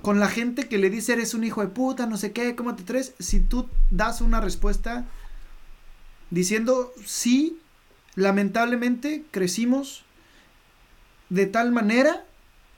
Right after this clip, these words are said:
que no justifica mi actuar, pero hoy, lamentablemente, a punta de este gran error, puedo entenderlo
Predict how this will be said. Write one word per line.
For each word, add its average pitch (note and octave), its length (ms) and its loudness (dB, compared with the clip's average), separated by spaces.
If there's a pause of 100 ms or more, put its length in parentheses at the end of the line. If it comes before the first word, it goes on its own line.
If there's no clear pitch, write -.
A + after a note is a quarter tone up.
que F#3 100 0
no G3+ 140 2
justifica B3 600 -2
mi A3+ 120 -2
actuar, A3+ 540 -2 (1080)
pero G3 240 4
hoy, C4 300 2 (1600)
lamentablemente, A#3+ 1300 2
a F#3+ 160 -2
punta B3 400 0
de F#3+ 380 0
este A3 300 -2
gran G#3+ 280 0
error, G3+ 500 0 (340)
puedo G#3+ 280 0
entenderlo G#3 1040 0